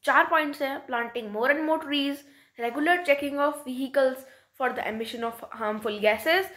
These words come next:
recycling plastics, use cleaner fuels like एलपीजी and सीएनजी। अब स्मोक, स्मोक प्लस हार्मफुल गैसेस प्लस कंडेंस्ड वाटर वेपर,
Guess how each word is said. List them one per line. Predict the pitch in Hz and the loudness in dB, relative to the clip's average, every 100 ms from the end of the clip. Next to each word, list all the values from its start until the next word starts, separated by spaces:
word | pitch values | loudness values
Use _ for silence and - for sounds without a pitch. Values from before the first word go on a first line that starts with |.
| - - | -20 -12
recycling | 214 233 220 220 208 208 | -8 -2 -2 -2 -10 -4
plastics, | 220 240 285 - - 311 - - - _ _ _ _ | 0 0 -2 -8 -10 -10 -10 -14 -18 _ _ _ _
use | 247 330 - | -4 -4 -4
cleaner | 269 247 240 247 | -6 -2 -4 -4
fuels | 254 269 285 | -6 -6 -4
like | 320 - - _ - | -4 -6 -12 _ -6
एलपीजी | 214 214 247 254 | -6 -4 -6 -4
and | 359 415 | -2 -2
सीएनजी। | - 349 277 214 202 - - - - - - - | 0 2 2 -2 -10 -16 -20 -20 -20 -20 -20 -6
अब | 339 - | -4 -4
स्मोक, | - 262 214 - - _ _ _ | -4 0 0 -2 -8 _ _ _
स्मोक | - 285 277 311 359 - - - | -8 0 4 6 4 -4 -8 0
प्लस | 269 269 269 - | 4 4 4 -6
हार्मफुल | 247 220 220 233 214 | -6 -6 -4 -6 -2
गैसेस | 220 233 359 359 - | 0 0 -2 -4 -2
प्लस | 269 277 294 - | 2 2 2 -2
कंडेंस्ड | 240 240 233 302 330 311 262 - - - - | -2 2 6 6 6 -4 -10 -14 -20 -20 -2
वाटर | 233 240 269 | 0 2 0
वेपर, | 233 220 - 196 | 0 0 0 -4